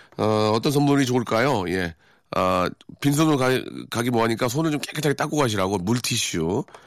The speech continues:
예, 물티슈를 박스로 한, 박스 보내드리겠습니다. 오하나하나하나님, 아, 저 지금 저 완전 멋진 여자처럼 비행기 기다리고 있어요. 저 홍콩 간답니다. 예, 올해로 서른일곱.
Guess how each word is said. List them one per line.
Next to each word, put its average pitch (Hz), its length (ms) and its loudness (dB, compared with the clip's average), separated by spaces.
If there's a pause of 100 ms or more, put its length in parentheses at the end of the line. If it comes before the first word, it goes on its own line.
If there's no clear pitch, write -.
(180)
예, - 20 -4
물티슈를 92 560 -4
박스로 - 380 -6
한, 87 180 -6 (380)
박스 - 240 -6
보내드리겠습니다. 76 760 -2 (760)
오하나하나하나님, 147 1120 2 (580)
아, 117 380 2
저 139 120 -2
지금 143 280 2
저 139 100 0
완전 160 460 -2
멋진 127 320 2
여자처럼 117 640 0 (440)
비행기 135 300 2
기다리고 113 320 0
있어요. 85 640 -2
저 107 100 -2
홍콩 156 340 0
간답니다. 101 640 0
예, 92 180 0
올해로 117 420 2
서른일곱. 113 760 0